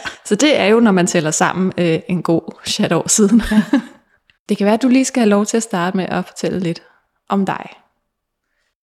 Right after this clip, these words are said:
Speaker 2: Jamen, jeg hedder Henriette Ritz Kühlmann, og jeg er leder af Dragør Bibliotekerne,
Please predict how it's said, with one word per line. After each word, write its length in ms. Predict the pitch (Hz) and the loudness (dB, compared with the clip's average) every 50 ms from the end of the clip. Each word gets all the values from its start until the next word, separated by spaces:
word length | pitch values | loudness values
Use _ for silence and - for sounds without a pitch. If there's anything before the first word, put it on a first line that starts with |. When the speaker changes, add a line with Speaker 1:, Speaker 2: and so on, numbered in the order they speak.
| _ - | _ -4
Speaker 2:
Jamen, 460 | 240 226 220 220 208 202 202 202 202 | 0 2 2 4 4 4 2 2 2
jeg 100 | 226 240 | 4 4
hedder 280 | 262 269 226 208 196 | 4 4 4 2 2
Henriette 400 | 190 196 196 190 196 190 190 202 | 0 0 0 -2 -2 -2 -4 -4
Ritz 140 | 208 202 196 - - | -6 -6 -8 -6 -4
Kühlmann, 360 | 254 254 269 277 247 226 185 | 0 2 2 2 0 -2 -4
og 100 | 185 208 | -4 -4
jeg 140 | 202 208 196 | -2 0 0
er 40 | 196 | 0
leder 260 | 190 196 202 208 214 | 0 -2 -2 -2 -2
af 80 | 208 202 | -2 -4
Dragør 240 | 208 208 208 226 226 220 | -4 -4 -4 -4 -4 -4
Bibliotekerne, 600 | 240 220 196 - - 254 247 226 226 214 214 | -6 -6 -8 -8 -8 -10 -8 -6 -4 -6 -6